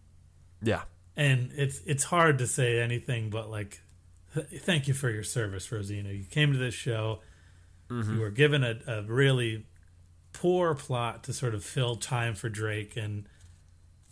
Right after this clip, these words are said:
Speaker 2: now you gotta walk off into the distance." I hope she comes back. I'm, I wanna, I wanna s-, ship her with Sam.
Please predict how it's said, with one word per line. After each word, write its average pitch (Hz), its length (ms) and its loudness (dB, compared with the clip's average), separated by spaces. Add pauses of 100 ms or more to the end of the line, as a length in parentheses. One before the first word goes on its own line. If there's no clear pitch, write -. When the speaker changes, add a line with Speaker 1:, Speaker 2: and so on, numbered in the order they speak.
(420)
Speaker 2:
now 113 140 0
you 120 100 0
gotta 117 180 0
walk 131 300 -2
off 135 200 0
into 120 140 -2
the 110 100 -4
distance." 104 460 -8
I 117 40 -6
hope 165 180 4
she 180 140 -2
comes 139 280 2
back. 113 460 -2
I'm, 131 200 -2
I 120 120 2
wanna, 143 400 4
I 139 100 2
wanna 143 200 6
s-, - 180 -4 (100)
ship - 280 -2
her 143 120 2
with 110 160 -2
Sam. 95 380 -8